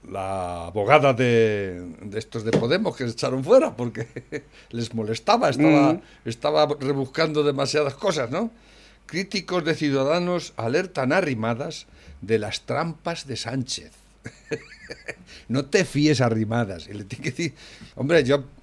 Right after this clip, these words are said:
Speaker 1: yo pe-, pienso que esta mujer es una mujer inteligente, Arrimadas, ¿eh? Pero,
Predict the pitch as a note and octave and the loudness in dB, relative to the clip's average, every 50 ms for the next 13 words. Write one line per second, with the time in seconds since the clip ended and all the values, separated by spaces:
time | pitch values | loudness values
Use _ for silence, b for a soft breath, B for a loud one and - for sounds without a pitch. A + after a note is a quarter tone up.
0 | _ _ _ _ - - - G2+ - A2+ A2+ C3 C3 - D3+ C#3 C#3+ C#3 B2+ - | _ _ _ _ -20 -14 -12 -10 -6 -4 -4 -4 0 0 2 2 2 0 0 0
1 | D3 D3 C3+ D3 D#3+ D#3 - D3+ C3 A2+ F2+ E2+ A2 B2+ C3 C#3 B2+ B2 C#3+ D3 | 0 0 0 0 -2 0 0 0 0 0 -2 0 0 2 2 2 0 0 -2 -2
2 | C#3 A#2+ A2+ C3 C#3 C#3+ B2+ - D3 C3+ A2 G#2+ C3+ D3 - F3+ B2+ F#2 - - | 0 0 0 0 -2 0 0 0 0 0 2 0 -2 0 0 -2 -2 -2 -4 -8
3 | F#2 F#2 F#2+ G2 F2 G#2+ D3+ E3+ D3+ A2+ G#2 A#2+ E3+ - _ _ b b b b | -10 -10 -8 -8 -4 -2 0 0 0 0 -2 -4 -4 -6 _ _ b b b b
4 | b b b b b _ _ - B2 A#2 A2+ G#2+ A2 G#2 G2+ G2+ G2+ F#2+ F#2 F#2+ | b b b b b _ _ 2 4 4 6 6 4 2 2 2 0 0 -2 -4
5 | F#2 F2 E2+ D#2+ D#2 D2 D2 | -4 -6 -8 -10 -10 -14 -16